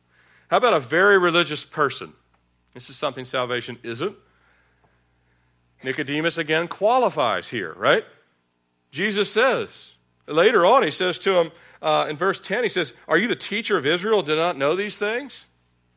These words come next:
He not only was religious, he was teaching other people religion. So he actually had a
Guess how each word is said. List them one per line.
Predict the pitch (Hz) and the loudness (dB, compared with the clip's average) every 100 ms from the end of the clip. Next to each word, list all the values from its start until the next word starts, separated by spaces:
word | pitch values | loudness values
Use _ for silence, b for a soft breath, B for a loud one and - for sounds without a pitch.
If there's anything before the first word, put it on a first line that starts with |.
| _ _ _ | _ _ _
He | 220 | 0
not | 247 208 | 4 6
only | 180 | 6
was | 170 | 2
religious, | 156 196 254 175 | 2 4 4 2
he | |
was | 180 170 | -2 -2
teaching | - 294 - 214 | -2 -2 -2 -2
other | 160 147 | -2 -2
people | 147 139 139 | -6 -8 -6
religion. | 139 127 | -6 -6
So | 160 | -6
he | 156 226 | -4 -2
actually | 180 - 156 | -2 -4 -2
had | |
a | 170 | -2